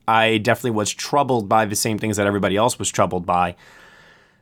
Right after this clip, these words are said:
Uh, but there seem-, there's so much here, and not all of it, I think, can be necessarily revealed on a first viewing. I,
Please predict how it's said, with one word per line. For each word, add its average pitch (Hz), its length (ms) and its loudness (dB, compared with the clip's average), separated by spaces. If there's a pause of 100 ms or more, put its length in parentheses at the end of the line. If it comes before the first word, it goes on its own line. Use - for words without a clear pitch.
(340)
Uh, 139 300 2
but 143 340 -2
there 147 180 2
seem-, 180 300 0
there's 160 240 2
so 202 300 2
much 156 420 2
here, 156 300 2
and 123 300 2
not 131 220 2
all 123 260 2
of 117 80 0
it, 123 60 4
I 120 60 4
think, 120 260 0
can 117 400 0
be 127 180 2
necessarily 120 580 2
revealed 104 640 0
on 107 140 2
a - 20 -2
first 110 420 -2
viewing. 107 640 0
I, 113 260 0